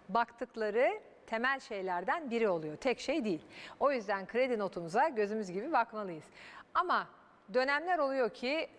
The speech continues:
düzenli ödeyemiyoruz. Hayatta her şey hepimiz için.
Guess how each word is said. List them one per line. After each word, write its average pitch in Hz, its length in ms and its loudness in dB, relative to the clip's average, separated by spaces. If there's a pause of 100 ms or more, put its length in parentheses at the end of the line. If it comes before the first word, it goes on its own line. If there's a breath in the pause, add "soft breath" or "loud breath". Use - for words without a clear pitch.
düzenli 233 420 0
ödeyemiyoruz. 233 1120 0 (300)
Hayatta 240 400 0
her 262 120 2
şey 285 180 -8
hepimiz 202 320 -8
için. 311 360 -4